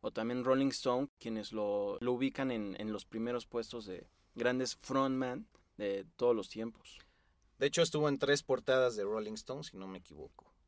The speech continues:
Speaker 1: Ah,
Speaker 2: Hay o-,
Speaker 1: seguramente.
Speaker 2: hay una muy famosa con el torso desnudo y así, que es de la que han salido más pósters,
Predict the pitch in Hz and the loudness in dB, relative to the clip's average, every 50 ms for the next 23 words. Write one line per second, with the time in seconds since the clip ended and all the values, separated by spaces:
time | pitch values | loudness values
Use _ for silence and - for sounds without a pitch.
0 | _ - - 113 117 127 131 120 120 113 117 120 120 113 117 120 131 - 120 123 | _ -6 -2 0 0 2 2 0 0 -2 -2 -2 -2 -2 -4 -6 -6 -4 -2 0
1 | 131 139 139 143 127 120 117 113 107 98 104 113 120 131 - 127 117 117 117 123 | 2 2 2 2 0 0 -2 -4 -4 -4 -4 -4 -4 -2 -2 -2 -2 -2 -2 -2
2 | 135 - 117 - - 98 85 85 87 85 - 101 95 - 104 101 90 85 92 98 | -2 -2 -4 -6 -8 -10 -12 -12 -10 -10 -8 -8 -6 -6 -6 -6 -6 -8 -8 -8
3 | 107 120 117 107 95 87 85 - - 101 95 - 90 85 90 90 85 90 87 82 | -6 -4 -4 -4 -4 -6 -8 -8 -10 -12 -12 -12 -12 -12 -10 -10 -10 -10 -10 -10
4 | 80 80 - 87 90 - 95 90 95 95 95 87 87 87 - - - 98 92 - | -12 -12 -12 -12 -12 -10 -10 -8 -8 -8 -8 -8 -10 -10 -10 -10 -10 -10 -8 -8
5 | - 117 135 160 - | -8 -8 -8 -8 -10